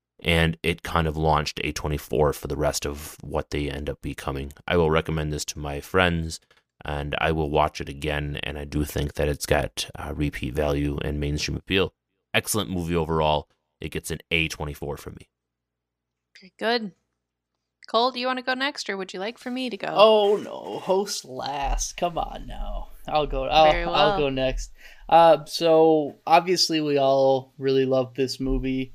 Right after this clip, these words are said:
Speaker 3: And this movie is one that I would definitely recommend to friends, family, and whatnot. And it's definitely a film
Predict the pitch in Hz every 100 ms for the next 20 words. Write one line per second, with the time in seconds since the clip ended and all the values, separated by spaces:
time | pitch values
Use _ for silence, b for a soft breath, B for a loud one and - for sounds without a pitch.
0 | b - 143 151 156 160 160 156 151 147
1 | 147 143 135 147 147 147 139 131 131 123
2 | 139 143 156 151 147 143 143 143 143 -
3 | 131 - - 135 131 123 139 135 127 127
4 | 127 127 127 123 131 131 - B B -
5 | 143 135 175 180 185 165 160 160 151 151
6 | 147 143